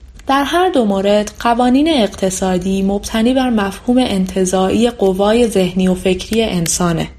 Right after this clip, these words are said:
و نه بر اساس ساخت مشخص تاریخی روابط اقتصادی بین انسان‌ها.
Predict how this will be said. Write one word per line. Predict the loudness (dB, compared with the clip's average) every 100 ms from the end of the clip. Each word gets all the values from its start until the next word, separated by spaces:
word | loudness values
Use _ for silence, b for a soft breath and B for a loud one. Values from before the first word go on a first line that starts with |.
| _ -2
و | 0
نه | 2
بر | 0 -2
اساس | -4 -4 -4 -4
ساخت | -4 -2 -2 0 0
مشخص | 0 0 -2 -2 -2 -2
تاریخی | -2 -2 0 0 -2 0 0
روابط | 0 0 0 -2 -2
اقتصادی | -4 -6 -6 -6 -2 -4 0 0
بین | 2 0 0 -2
انسان‌ها. | -6 -8 -8 -8 -8 -8